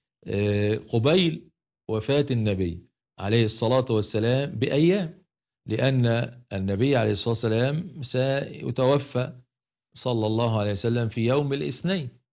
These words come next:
في يوم الاثنين الثاني عشر من ربيع أول. وشهادة، آه، ابن عباس وحديث ابن عباس رضي الله، آه، عنهما، آه، سيكون، آه، عن يوم الخميس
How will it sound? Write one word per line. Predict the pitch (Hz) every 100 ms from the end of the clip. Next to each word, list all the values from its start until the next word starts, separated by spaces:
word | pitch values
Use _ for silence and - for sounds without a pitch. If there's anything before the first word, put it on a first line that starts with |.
| _ _
في | 101
يوم | 107 123 113
الاثنين | - - 117 151 156 - _ _ _
الثاني | - - - 139 147 127
عشر | 120 123 143 147 - _ -
من | 110 117
ربيع | 110 107 120 139
أول. | 127 123 120 92 87 - _ _ _ _ -
وشهادة، | 101 110 117 123 123 123 - - 113 117 - 113 143 151 131 117 120 120 123 - _ -
آه، | 104 104 -
ابن | 113 113
عباس | 104 101 98 120 135 147 -
وحديث | 98 92 90 107 117 123
ابن | 110 104
عباس | 101 92 98 123 143 - _ _ _ -
رضي | 113 107 107
الله، | 107 120 110 101 104 - -
آه، | 95 95
عنهما، | 101 101 123 151 175 190 - _ _
آه، | 117 113
سيكون، | 117 - 117 117 143 165 160 175 - - _
آه، | - 104 104
عن | 104 117
يوم | 127 170 156
الخميس | 135 135 135 170 208 208 -